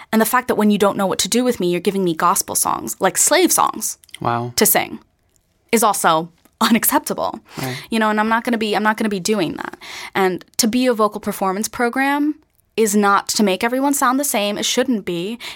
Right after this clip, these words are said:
Speaker 1: It should be, how do I take this person's specific artistic gift and artistic voice,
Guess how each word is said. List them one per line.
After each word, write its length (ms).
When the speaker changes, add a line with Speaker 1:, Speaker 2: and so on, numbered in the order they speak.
Speaker 1:
It 80
should 180
be, 300
how 300
do 100
I 100
take 320
this 180
person's 420
specific 640
artistic 480
gift 460
and 100
artistic 400
voice, 480